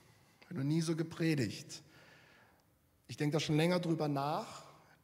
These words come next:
das Dritte Reich, und auch da gab es ein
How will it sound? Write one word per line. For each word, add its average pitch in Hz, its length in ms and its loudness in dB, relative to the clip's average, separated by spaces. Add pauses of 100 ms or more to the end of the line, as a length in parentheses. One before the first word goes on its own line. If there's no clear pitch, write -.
das - 180 -6
Dritte 147 360 -2
Reich, 170 680 -4 (200)
und 139 440 -2 (520)
auch 123 140 -6
da 147 200 0
gab 165 160 -2
es - 180 -8
ein 131 340 -2